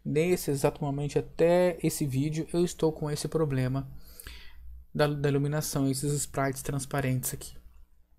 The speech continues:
Como é que eu fiz? Eu usei aqui um es-, uma textura, um sprite, que é isso aqui, é um desenho com uma bola branca que vai sumindo no transparente. Isso é a luz, tá?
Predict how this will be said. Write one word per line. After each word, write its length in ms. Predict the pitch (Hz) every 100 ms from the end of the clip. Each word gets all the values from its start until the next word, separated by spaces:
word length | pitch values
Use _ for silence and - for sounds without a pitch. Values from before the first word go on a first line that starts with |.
| - - _ _ - -
Como 140 | - 240
é 60 |
que 80 | -
eu 40 |
fiz? 540 | 202 - 120 - - - - - - - - - _ -
Eu 140 | 196
usei 300 | 226 151 165
aqui 460 | 127 - 185 127 - _ -
um 100 | 170
es-, 160 | 170 -
uma 140 | 160
textura, 540 | - 190 - 196 156
um 80 | 135
sprite, 600 | 156 - 147 127 120 - - -
que 80 |
é 60 | 226
isso 120 | 226
aqui, 160 | 247 214
é 40 |
um 60 | 190
desenho 600 | 196 160 135 156 196 190
com 160 | - 156
uma 560 | 151 135 131 139 143
bola 480 | 139 127 131 131 120
branca 640 | 117 127 127 165 - 214 - -
que 120 | - 170
vai 120 | 175
sumindo 600 | - 190 175 180 190 - - -
no 100 | 170
transparente. 760 | 170 180 - 202 170 135 - - - -
Isso 420 | 190 254 - - 147
é 100 | 131
a 60 | 123
luz, 500 | 113 120 - - - - - -
tá? 240 | 147